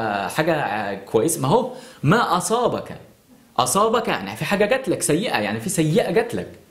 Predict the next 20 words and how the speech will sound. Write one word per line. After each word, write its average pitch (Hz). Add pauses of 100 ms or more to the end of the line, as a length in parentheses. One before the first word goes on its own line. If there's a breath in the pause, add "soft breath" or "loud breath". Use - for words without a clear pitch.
(100)
من 170
نفسك، 349
يعني 156
أنت، 208
أنت 233
اللي 151
شديت 165
السيئة 143
دي، 170 (260 loud breath)
يعني 135
أنت 165
قادر 233
على 143
شد 185
سيئة، 147 (440)
ف-، -
بس -
ده 123
إيه؟ 123
سيئة. 95